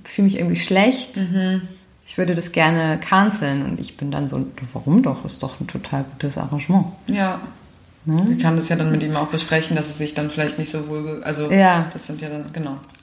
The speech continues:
Speaker 2: Ja.
Speaker 1: Also das heißt, da gibt's, äh, viele Möglichkeiten, die aber,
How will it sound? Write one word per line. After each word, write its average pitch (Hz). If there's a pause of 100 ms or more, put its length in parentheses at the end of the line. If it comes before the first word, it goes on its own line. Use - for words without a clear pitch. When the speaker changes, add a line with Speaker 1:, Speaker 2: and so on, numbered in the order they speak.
(120)
Speaker 2:
Ja. -
Speaker 1:
Also 156
das 147
heißt, 143
da 139
gibt's, -
äh, 156
viele 170
Möglichkeiten, 170 (840)
die 196
aber, 190